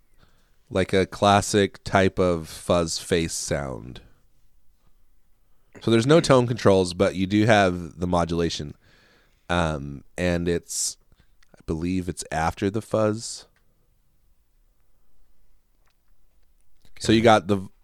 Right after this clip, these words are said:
Speaker 1: vibe, you got the wah, you got the rotary, um, you got the fuzz,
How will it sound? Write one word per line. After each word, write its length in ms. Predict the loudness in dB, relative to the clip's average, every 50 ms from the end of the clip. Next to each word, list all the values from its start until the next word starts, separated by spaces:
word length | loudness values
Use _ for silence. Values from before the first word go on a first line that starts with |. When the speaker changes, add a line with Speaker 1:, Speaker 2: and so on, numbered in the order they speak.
| -2
Speaker 1:
vibe, 460 | 2 4 6 8 8 6 4 2 0 -6 -12 -20 _ _ _
you 80 | -4 -2
got 180 | -2 -2 0 0
the 320 | 0 0 0 0 -2 -4 -8 -14 _ -20 _ _ _
wah, 440 | -2 2 4 4 6 4 4 0 -2 -6 _ _ _
you 100 | -6 -4
got 140 | -4 -2 -2
the 80 | -2
rotary, 540 | 0 0 0 0 0 0 -2 -4 -4 -6 -8 -12 _ _ _ _ _ _ _ _ _ _ _ _ _ _ _ _ _ _ _ _ _ _ _ _ _ _ _ -6
um, 580 | -4 -4 -2 -2 -4 -6 -8 -10 -14 -16 -18 -20 _ _ _ _ _ _
you 140 | -10 -6 -4
got 260 | -2 -2 -4 -4 -6 -10 _ _ _ _
the 120 | -8 -8
fuzz, 580 | -6 -2 -2 -2 -2 -2 -4 -6 -8 -10 -10